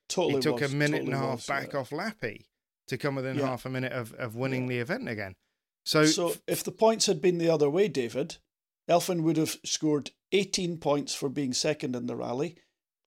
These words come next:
Speaker 1: and
Speaker 2: And
Speaker 1: he would have scored four
Speaker 2: Four.
Speaker 1: points for the super special stage. So he would have been twenty-two points
Speaker 2: Yeah.
Speaker 1: instead of twenty-four.
Speaker 2: And, and
Speaker 1: Yeah.
Speaker 2: E P would have been just a twenty-five. Did he get a,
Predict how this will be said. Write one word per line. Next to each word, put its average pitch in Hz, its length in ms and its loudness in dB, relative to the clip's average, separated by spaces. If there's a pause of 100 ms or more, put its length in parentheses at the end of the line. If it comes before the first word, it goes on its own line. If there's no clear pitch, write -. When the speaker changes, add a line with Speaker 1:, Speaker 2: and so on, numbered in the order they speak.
Speaker 1:
and 147 220 2
Speaker 2:
And 110 80 -4
Speaker 1:
he 147 100 2
would 143 200 0
have 139 80 0
scored 147 280 0
four 160 260 2
Speaker 2:
Four. 107 80 -2
Speaker 1:
points 156 320 2
for 143 300 2
the 139 220 2
super - 400 -2
special - 340 -2
stage. 123 280 -4
So 135 100 0
he 139 40 0
would 143 100 -2
have 135 60 -6
been 135 140 -4
twenty-two 156 560 -2
points - 500 -10 (200)
Speaker 2:
Yeah. 107 240 -6 (100)
Speaker 1:
instead 127 300 -2
of - 80 -6
twenty-four. 120 640 -8 (340)
Speaker 2:
And, 135 300 0
and 127 260 -4
Speaker 1:
Yeah. - 140 -8
Speaker 2:
E 135 120 -4
P 127 260 -4
would 120 160 -4
have 113 100 -8
been 117 560 -6 (520)
just 127 300 -6
a 113 40 -18
twenty-five. 110 460 -10
Did 113 120 -10
he 131 80 -10
get 131 180 -8
a, 117 160 -10